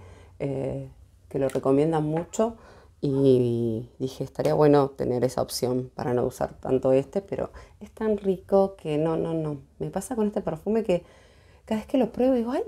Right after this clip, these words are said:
Dios, qué exquisito que es". ¿Por qué? No lo conocí antes. Yo creo que esto ya se los dije. Este perfume lo conocí hace relativamente poco y me enamoré. Me parece un aroma exquisito, dulce, un dulce, mm,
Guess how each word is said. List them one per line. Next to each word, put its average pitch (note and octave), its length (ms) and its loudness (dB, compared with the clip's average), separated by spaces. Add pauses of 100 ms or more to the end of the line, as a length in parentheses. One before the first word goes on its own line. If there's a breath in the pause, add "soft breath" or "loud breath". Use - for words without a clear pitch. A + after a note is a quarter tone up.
(140)
Dios, D4+ 180 -4
qué - 140 -10
exquisito D4 500 -2
que C#4 160 2
es". C#4 140 -4
¿Por F#3+ 260 -4
qué? C#4+ 380 4
No F#3+ 160 2
lo C4+ 120 6
conocí D3 320 0
antes. C#3 340 -2
Yo D#3 80 -6
creo F3+ 160 -2
que D#3 40 -12
esto D#3+ 120 -4
ya D3+ 80 -10
se D3+ 120 -6
los C#3 120 -4
dije. B2+ 300 -4 (400 soft breath)
Este F3 180 -2
perfume E3 280 4
lo E3 100 2
conocí C#3+ 340 0
hace C#3 380 -2
relativamente C#3 800 -2
poco D#3+ 460 -2 (560 soft breath)
y D3+ 840 0
me D3 140 0
enamoré. C3+ 500 2
Me C3 80 -10
parece C3+ 320 -6
un D3+ 60 0
aroma D#3+ 460 0
exquisito, C#3 840 -6
dulce, C#3+ 800 2 (380 loud breath)
un E3 140 2
dulce, D3 960 4
mm, B2 280 -2